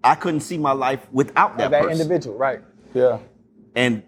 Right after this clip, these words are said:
Speaker 1: because they make my life better. Now, it's not easy 'cause
Speaker 3: You
Speaker 1: every
Speaker 3: know,
Speaker 1: day
Speaker 3: well, so you know he about to,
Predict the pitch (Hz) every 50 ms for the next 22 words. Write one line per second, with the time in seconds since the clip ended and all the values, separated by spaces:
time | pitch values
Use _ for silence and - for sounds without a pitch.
0 | 113 110 131 127 - 160 135 120 147 143 127 131 143 151 151 151 127 131 131 127
1 | 127 127 123 123 117 110 127 139 151 95 78 98 120 131 127 117 117 123 - -
2 | 135 135 131 123 - 110 131 190 240 190 156 170 - - 139 127 139 185 202 214
3 | 214 202 175 180 185 180 165 - 190 180 180 190 202 190 190 170 160 160 185 196
4 | 185 156 151 160 165 160 156 151 147 143 139 127